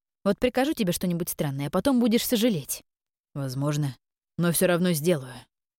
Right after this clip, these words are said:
Это мне льстит. Я запрокинула голову и посмотрела на потолок. "Завтра мы едем в посольство.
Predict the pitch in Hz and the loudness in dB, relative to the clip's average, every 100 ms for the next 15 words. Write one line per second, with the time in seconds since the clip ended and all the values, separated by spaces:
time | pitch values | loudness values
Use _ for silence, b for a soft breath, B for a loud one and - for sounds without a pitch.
0 | _ _ _ 208 202 214 226 240 - 151 | _ _ _ -2 2 4 2 0 -6 -10
1 | - _ _ _ _ _ - 170 170 180 | -14 _ _ _ _ _ -4 -2 0 0
2 | 180 208 190 175 196 269 180 165 180 - | 0 2 2 2 2 2 2 0 -2 -2
3 | 180 190 208 190 190 - 202 147 - - | -2 0 0 0 -2 -2 -2 -4 -10 -20
4 | _ _ _ _ _ _ _ _ - 185 | _ _ _ _ _ _ _ _ 0 2
5 | 220 208 190 185 185 175 196 190 143 - | 2 0 0 2 0 -2 -2 -2 -4 -6
6 | - | -8